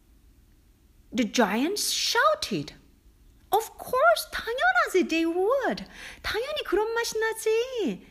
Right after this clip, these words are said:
The giant shouted. 거인이 외쳤어요. 당연하지. 야, 터키에서 온 터키 맛이 나지. 터키 나라의 터키 고기 맛이 안 나겠어? 그러니까 turkus가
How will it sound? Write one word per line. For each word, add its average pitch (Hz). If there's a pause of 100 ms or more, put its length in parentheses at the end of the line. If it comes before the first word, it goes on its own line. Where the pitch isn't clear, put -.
(240)
The 311
giant 208
shouted. 494 (880)
거인이 156
외쳤어요. - (1000)
당연하지. 466
야, -
터키에서 453
온 453
터키 453
맛이 440
나지. 302 (260)
터키 466
나라의 330 (200)
터키 466
고기 427
맛이 269
안 156
나겠어? 147 (240)
그러니까 247
turkus가 -